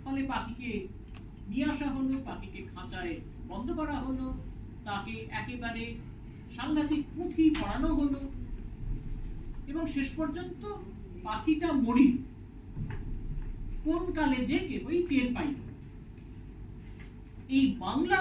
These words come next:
লেখাটার একটা ইংরেজি অনুবাদ রবীন্দ্রনাথ করেছিলেন প্যারটস ট্রেনিং, এবং এই প্যারটস ট্রেনিং এর সঙ্গে ছবি এঁকেছিলেন, অলংকরণ করেছিলেন অবনীন্দ্রনাথ ঠাকুর।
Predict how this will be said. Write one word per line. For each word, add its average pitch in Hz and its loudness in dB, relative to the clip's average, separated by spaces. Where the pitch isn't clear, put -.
লেখাটার 285 0
একটা 294 -6
ইংরেজি 339 6
অনুবাদ 202 2
রবীন্দ্রনাথ 202 0
করেছিলেন 185 -4
প্যারটস 262 2
ট্রেনিং, - -6
এবং 285 2
এই 277 6
প্যারটস - -2
ট্রেনিং 359 -8
এর - -4
সঙ্গে 214 -2
ছবি 302 0
এঁকেছিলেন, 208 0
অলংকরণ 285 2
করেছিলেন 165 -4
অবনীন্দ্রনাথ 277 2
ঠাকুর। - -8